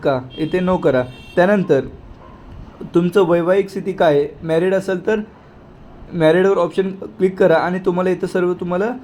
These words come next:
ते डिटेल टाकावे लागेल. अनमॅरिड असेल तर तुम्हाला इथे वडिलांचे आणि आईचे नाव तुम्हाला इथे फक्त टाकून घ्यायचं आहे. तर वडिलांचे तुम्ही इथं फक्त नाव टाकलं तरी चालेल किंवा तुम्ही पूर्ण नाव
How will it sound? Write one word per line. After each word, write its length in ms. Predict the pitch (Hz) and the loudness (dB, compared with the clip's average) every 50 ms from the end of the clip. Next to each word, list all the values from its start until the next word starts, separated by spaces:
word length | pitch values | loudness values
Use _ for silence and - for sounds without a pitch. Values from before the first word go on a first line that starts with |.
| - - - - | -16 -18 0 2
ते 80 | 180 180 | 2 2
डिटेल 320 | 160 170 160 - 190 175 - | 2 0 -4 -4 -4 -2 0
टाकावे 300 | 170 156 156 170 180 175 | 0 0 0 -2 0 0
लागेल. 260 | 170 151 143 139 139 | 0 0 0 -2 -4
अनमॅरिड 460 | - 165 165 175 175 170 165 170 170 | -4 -4 -4 -2 -2 -2 -2 -2 -4
असेल 320 | 196 175 - 160 143 131 147 | -4 -2 0 0 0 0 -2
तर 40 | |
तुम्हाला 340 | 160 - 175 165 170 175 180 | -4 -4 -4 -2 -2 -2 0
इथे 380 | 180 165 131 - 127 135 131 - - - - - - - | -2 -2 -2 -2 -2 -2 -4 -8 -14 -20 -20 -20 -16 -8
वडिलांचे 600 | - 151 156 160 180 185 185 185 170 143 - 170 | 0 2 2 4 4 2 2 0 -2 -4 -4 -4
आणि 220 | 165 - 170 175 - | -4 -4 -4 -4 -2
आईचे 340 | 156 160 160 160 160 185 | -2 -2 -2 -2 -2 -4
नाव 180 | 180 170 165 170 | -2 -2 -2 -2
तुम्हाला 320 | 160 165 160 160 165 170 | -4 -4 -4 -4 -2 -2
इथे 200 | 170 160 156 170 | -2 -2 -4 -4
फक्त 240 | 156 160 156 156 185 | -6 -6 -6 -4 -2
टाकून 320 | 175 170 160 143 160 165 165 | 0 0 0 0 -2 -2 0
घ्यायचं 300 | 160 156 147 147 165 147 | 0 0 0 2 0 0
आहे. 140 | 131 123 120 123 - - - - | 0 0 -2 -8 -14 -20 -8 -2
तर 120 | - 180 180 | 0 0 2
वडिलांचे 480 | 180 180 175 185 185 185 180 170 196 | 2 2 2 2 0 -2 -2 -2 -4
तुम्ही 280 | 185 202 190 165 160 160 | -4 -2 -2 -2 -2 -4
इथं 260 | 147 - 156 139 139 135 - - - - - - | -2 0 0 0 0 -2 -6 -14 -20 -20 -4 -2
फक्त 220 | 180 160 151 - 196 185 | -2 0 2 0 0 2
नाव 220 | 175 175 175 180 | 2 2 2 2
टाकलं 320 | 156 175 170 - 156 156 156 156 | 2 0 0 0 0 0 0 -2
तरी 120 | 170 180 | -2 -2
चालेल 400 | 165 - 180 156 147 131 127 131 - | 0 2 2 4 4 2 2 -2 -4
किंवा 260 | - 190 185 175 156 | -4 0 2 2 2
तुम्ही 260 | 147 151 180 170 175 175 | 2 0 -4 -6 -6 -6
पूर्ण 280 | 175 - 180 170 175 | -6 -6 -4 -4 -2
नाव 220 | 180 180 180 180 | -2 0 0 -2